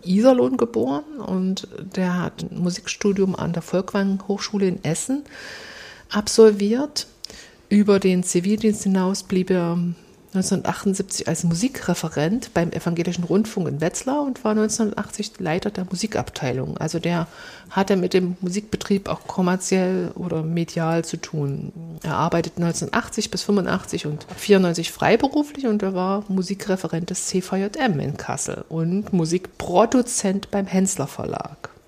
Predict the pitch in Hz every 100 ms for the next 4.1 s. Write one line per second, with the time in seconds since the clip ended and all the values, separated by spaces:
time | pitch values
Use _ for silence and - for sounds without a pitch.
0 | - - - - - - - - - -
1 | - - - - - 208 226 233 208 196
2 | - 226 220 - - - - - 185 -
3 | 196 196 214 220 - 196 233 - - -